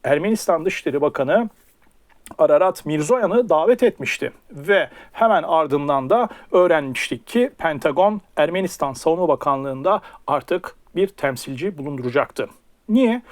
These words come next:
Çünkü Amerika Rusya'ya karşı Güney cephesi açmaya çalışıyor ve Türkiye, Rusya,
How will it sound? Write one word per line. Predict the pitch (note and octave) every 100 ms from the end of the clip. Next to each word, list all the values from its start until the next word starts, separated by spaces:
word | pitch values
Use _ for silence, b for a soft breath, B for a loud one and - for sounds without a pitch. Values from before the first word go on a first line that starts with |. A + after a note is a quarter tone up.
| B B -
Çünkü | - D4+ A3 D3 -
Amerika | F3+ C4 C4 F3
Rusya'ya | F#3 A3 G#3+ E3+
karşı | - D3 C3+ C#4+ C#4+ B -
Güney | C3+ B2 C#3 F3+
cephesi | A#3 B3 A#3+ G#3+
açmaya | A3+ F3+ - G#3
çalışıyor | - G#3 G3 - A3+ A3+ B B -
ve | E3+ D3 -
Türkiye, | - B3 A#3 - E3+
Rusya, | D3 G3+ - D3